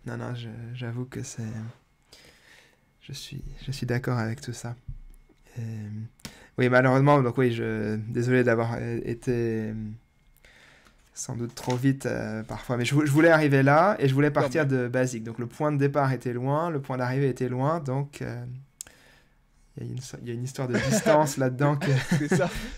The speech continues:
Speaker 2: Non, il y avait un compromis, mais je pense que c'est beaucoup mieux de finir là à minuit vingt-deux en allant un peu vite <laughs> plutôt que de finir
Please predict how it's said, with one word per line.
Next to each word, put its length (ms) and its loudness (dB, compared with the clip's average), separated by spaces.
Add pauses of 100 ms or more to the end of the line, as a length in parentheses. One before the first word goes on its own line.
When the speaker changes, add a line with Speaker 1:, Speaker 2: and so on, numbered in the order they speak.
(140)
Speaker 2:
Non, 80 2
il 80 4
y 40 6
avait 140 2
un 100 0
compromis, 480 -4
mais 80 -8
je 80 -14
pense 180 -8
que 80 -8
c'est 140 -6
beaucoup 280 -8
mieux 240 -4
de 140 -8
finir 380 -8
là 140 -4
à 160 -8
minuit 300 -6
vingt-deux 400 -4
en 140 -8
allant 200 -6
un 40 -6
peu 140 -8
vite 340 -10 (320)
<laughs> 220 -6
plutôt 220 -4
que 100 -8
de 80 2
finir 260 -2